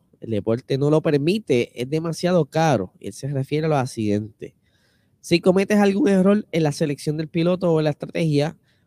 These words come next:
o en la elección de los neumáticos, te cuesta millones de dólares. Creo que Mick es mucho, eh, tiene mucho potencial, pero nos cuesta una fortuna y ha destrozado muchos autos que nos ha costado mucho dinero que no tenemos.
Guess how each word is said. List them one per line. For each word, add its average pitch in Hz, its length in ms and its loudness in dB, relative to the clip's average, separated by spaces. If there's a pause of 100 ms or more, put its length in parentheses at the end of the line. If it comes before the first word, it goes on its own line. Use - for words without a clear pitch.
o 107 100 -4
en 110 60 0
la 113 100 2
elección 135 400 -2
de 151 80 2
los 160 100 2
neumáticos, 175 520 -2
te 143 100 -4
cuesta 160 300 -4
millones 151 320 0
de 151 100 0
dólares. 120 380 -2 (160)
Creo 160 180 -2
que 190 160 -2
Mick 185 240 -4
es - 240 -6
mucho, 165 400 -4
eh, 143 240 2
tiene 156 220 0
mucho 175 240 0
potencial, 180 580 -2 (500)
pero 160 200 6
nos 156 140 2
cuesta - 380 0
una 180 140 4
fortuna 151 720 2
y 143 100 0
ha 143 80 2
destrozado 151 580 0
muchos 208 420 0
autos 175 460 0 (340)
que 131 140 0
nos 127 120 4
ha 135 40 -6
costado 151 420 2
mucho 170 260 -2
dinero 180 360 0
que 143 120 -2
no 135 120 0
tenemos. 127 520 -2